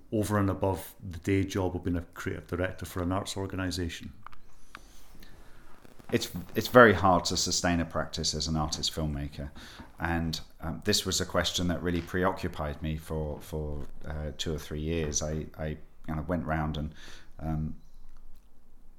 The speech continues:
Speaker 2: had to ask every artist I met, "How on earth do you survive?"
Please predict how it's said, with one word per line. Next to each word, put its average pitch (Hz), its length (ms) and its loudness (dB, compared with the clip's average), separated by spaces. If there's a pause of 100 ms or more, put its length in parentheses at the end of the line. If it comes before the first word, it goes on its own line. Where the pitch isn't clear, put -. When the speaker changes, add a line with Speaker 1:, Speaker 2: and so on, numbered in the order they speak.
(840)
Speaker 2:
had 98 160 -4
to - 140 0
ask 92 260 2
every 90 260 4
artist 85 380 2
I 85 100 2
met, 87 180 2
"How 117 180 0
on 139 140 2
earth 120 200 4
do 120 100 4
you 110 40 6
survive?" - 800 6